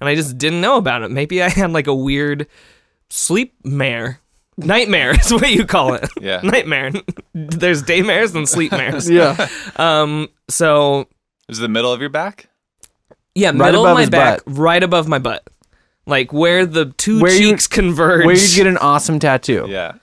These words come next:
Speaker 1: Yeah.
Speaker 2: That's the best part for a tattoo.
Speaker 3: Yeah.
Speaker 1: So, uh, couple days keep going, and it keeps getting worse. It just hurts more and more. I'm like, "Come on, what's going on?" But I don't really wanna go to the doctor for it,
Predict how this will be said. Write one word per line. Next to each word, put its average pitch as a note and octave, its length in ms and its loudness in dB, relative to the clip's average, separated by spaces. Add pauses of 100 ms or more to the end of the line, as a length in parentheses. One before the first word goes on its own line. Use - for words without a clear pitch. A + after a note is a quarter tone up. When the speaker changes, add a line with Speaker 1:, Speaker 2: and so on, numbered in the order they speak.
(120)
Speaker 1:
Yeah. F#3+ 300 2
Speaker 2:
That's G#3 200 2
the A3 40 2
best C3 240 2
part A#2+ 220 0
for - 80 -8
a F#2 60 -6
tattoo. - 260 -6
Speaker 3:
Yeah. B2 180 -2 (680)
Speaker 1:
So, E3 520 2 (460)
uh, C#3+ 680 2 (340)
couple E3 260 0
days F3 260 0
keep E3+ 160 -6
going, C#3+ 300 2 (100)
and C#3 100 0
it D3 140 -6
keeps - 520 -8 (180)
getting B2+ 260 -6
worse. G#3 300 -2
It B2+ 100 -10
just B2 180 -6
hurts F3 300 -2
more C#3+ 200 -2
and C#3 80 -4
more. E3+ 260 -4
I'm D#3 80 -16
like, - 160 -20
"Come D#3+ 400 -12
on, G#3 440 0 (280)
what's A3 260 -2
going F#3 220 -4
on?" G#3 280 0 (360)
But B3+ 320 2
I - 80 2
don't B3+ 160 4
really A3 160 2
wanna F3+ 240 2
go D3+ 120 2
to C#3+ 60 0
the C3 80 -6
doctor C3+ 340 -2
for C#3 300 -2
it, C3+ 160 -2